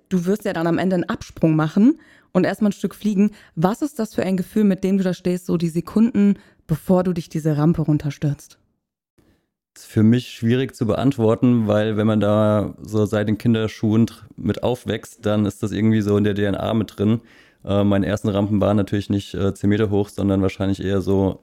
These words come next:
Speaker 2: zehn Zentimeter. Und da steigert man sich Schritt für Schritt. Und ja, also man ist natürlich fokussiert, konzentriert. Gerade wenn man neue Sprünge zum ersten Mal macht, ist viel Adrenalin mit dabei. Aber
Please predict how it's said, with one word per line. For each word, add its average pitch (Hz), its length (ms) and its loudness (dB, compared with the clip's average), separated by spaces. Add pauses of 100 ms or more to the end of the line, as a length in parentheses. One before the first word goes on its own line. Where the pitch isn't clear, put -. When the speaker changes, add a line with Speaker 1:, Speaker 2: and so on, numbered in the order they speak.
(140)
Speaker 2:
zehn 98 220 -2
Zentimeter. 113 680 0
Und 101 260 0 (600)
da 104 140 0
steigert 117 420 -6
man 117 220 2
sich 110 180 -4
Schritt - 180 -6
für 123 140 -4
Schritt. - 320 -8
Und 110 640 2 (280)
ja, 107 360 -2 (100)
also 107 320 -2
man 104 160 2
ist 101 160 -6
natürlich 110 320 -4
fokussiert, 110 460 -4
konzentriert. 113 720 -4 (340)
Gerade 107 220 -6
wenn 107 100 0
man 107 140 2
neue 113 340 0
Sprünge 113 300 -2
zum 104 160 -2
ersten 98 220 -2
Mal 104 160 2
macht, - 160 -6
ist - 240 -8
viel 90 200 -6
Adrenalin 101 440 -2
mit 107 100 0
dabei. 104 440 -2 (180)
Aber 101 640 0